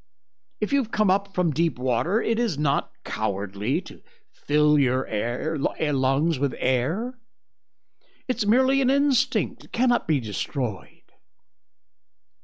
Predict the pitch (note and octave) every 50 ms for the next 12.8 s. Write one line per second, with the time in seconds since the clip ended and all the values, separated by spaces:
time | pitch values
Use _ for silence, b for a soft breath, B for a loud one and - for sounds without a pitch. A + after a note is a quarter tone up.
0 | - - - - - F#3 A3+ B3+ C4+ A#3+ - - G#3 - - - - G#3 E3+ A#2+
1 | F2+ D#2 - - - - - - - - - - - - - - - - - -
2 | - G#3 G3+ G3 F3+ E3+ C3 - - - - - - - - - - - - -
3 | - - - - - - - - b b b b b b b b b b - F#3+
4 | F#3+ F3+ F3 G#3+ B3 C#4+ C#4+ C4+ C4+ C4 G#3 A3 G#3 G3 F#3+ F#3+ F#3 F#3 F#3 F#3+
5 | - - - F#3 G3+ G3+ G3 G3+ G#3 F#3+ - F#3+ F#3+ F#3+ F3 C#3+ B2 C3+ B2+ G#2+
6 | F#2+ F2 D#2 - E2 D#2 - - - - - - - - - - - - - -
7 | - - - G2 G#2+ C3+ F#3 G#3+ G3+ - - G3+ G#3+ G#3 G#3+ A3+ G#3 - - -
8 | - - A#3 G3 - - - - - - - - - - - - A2+ A#2 - -
9 | - - C#3+ D#3 C#3+ - - - - - - G#3+ G#3+ G3 E3 D3+ D#3+ - D3+ D3
10 | C#3+ C#3+ - - - - - G2+ F2 - - - - - - - - b b b
11 | b b b b b b b b - - - F#3+ E3 D3+ C#3 C3+ B2+ B2 A#2 -
12 | B2 B2 A#2+ A2+ A2+ G2+ F2+ - - - - - - - - -